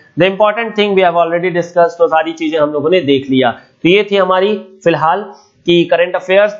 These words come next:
related with this biotechnology। आगे एक और छोटा सा टॉपिक है जिसका नाम है Endophytic actinobacteria। बहुत important है और थोड़ा सा नाम इसकी complexity है।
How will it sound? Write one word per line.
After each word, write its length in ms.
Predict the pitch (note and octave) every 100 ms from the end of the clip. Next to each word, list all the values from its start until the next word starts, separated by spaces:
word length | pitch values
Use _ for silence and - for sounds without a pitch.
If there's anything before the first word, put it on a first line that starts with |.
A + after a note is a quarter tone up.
| C#3 C#3+
related 380 | D3+ D#3 E3
with 140 | D#3 D3
this 140 | C#3 C3+
biotechnology। 720 | E3+ G3+ F#3+ F#3+ F#3+ F#3 G#3 G#3 - _
आगे 280 | F3+ G#3 A#3+
एक 120 | A#3
और 120 | G#3+ G#3
छोटा 280 | G#3 G3+
सा 120 | G#3 G3+
टॉपिक 420 | G3+ F#3 G#3 F3+
है 280 | F3 F#3 F3+
जिसका 240 | E3 D#3+ F#3
नाम 240 | F#3 F#3
है 160 | F3+ F3+
Endophytic 800 | G3+ G#3 A3+ A3 F3+ F3 F#3+ F#3 -
actinobacteria। 1080 | F3+ F3+ G3+ G#3+ F#3 E3+ - D#3 C#3+ C3+ B2 - _ -
बहुत 360 | C3+ E3 A3 A3+
important 640 | G#3 G#3 G3 F#3 F#3 F3
है 360 | E3+ E3+ E3+ -
और 160 | G3+ G3+ -
थोड़ा 160 | A3
सा 140 | A3 G#3+
नाम 400 | F#3 F#3 G#3+ A3+
इसकी 240 | G3+ G#3+
complexity 760 | G3+ F#3+ E3+ F3 E3 F3 F3 E3
है। 240 | D#3+ E3